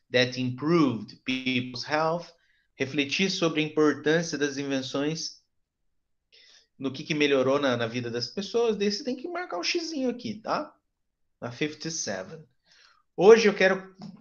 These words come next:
dar início aqui, chapter four, capítulo quatro,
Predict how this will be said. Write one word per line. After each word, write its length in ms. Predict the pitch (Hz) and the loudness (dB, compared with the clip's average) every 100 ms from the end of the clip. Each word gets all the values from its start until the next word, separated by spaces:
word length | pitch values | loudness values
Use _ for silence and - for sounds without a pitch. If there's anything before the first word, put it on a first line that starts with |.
| - - - - | -20 -20 -18 -2
dar 180 | 135 151 | 0 0
início 480 | 143 160 170 131 | 0 0 0 -4
aqui, 500 | 127 - 175 117 - _ _ _ _ | -6 -2 -2 -4 -10 _ _ _ _
chapter 460 | - 160 165 - 175 | 2 4 4 2 2
four, 560 | 170 - 147 135 113 107 | 2 2 6 8 6 2
capítulo 480 | 123 - 180 190 | -6 -8 -6 -4
quatro, 460 | 190 165 - - - | 2 2 0 -6 -14